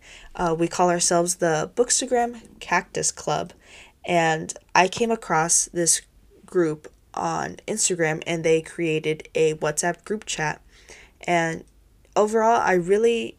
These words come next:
you know, like being in this book club. I've never ever been in a book club before, and I was really excited to join the group chat with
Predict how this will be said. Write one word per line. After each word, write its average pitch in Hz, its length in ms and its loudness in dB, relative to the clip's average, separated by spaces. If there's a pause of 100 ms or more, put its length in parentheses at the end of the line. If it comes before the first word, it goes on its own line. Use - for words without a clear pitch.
you 190 100 -2
know, 180 160 2
like 170 300 2
being 196 260 -2
in 185 100 -2
this 175 180 0
book 160 220 -6
club. 202 280 -4
I've 190 140 -4
never 233 300 -2
ever 185 280 -2
been 165 200 0
in 160 120 -4
a 147 60 -6
book 156 200 -4
club - 280 -10
before, 156 440 -6 (360)
and 175 140 -4
I 185 40 2
was 180 160 0
really 196 160 2
excited 175 440 2
to - 180 -2
join 156 460 -2 (460)
the 175 100 -2
group 170 240 -6
chat - 260 -2
with 165 200 -6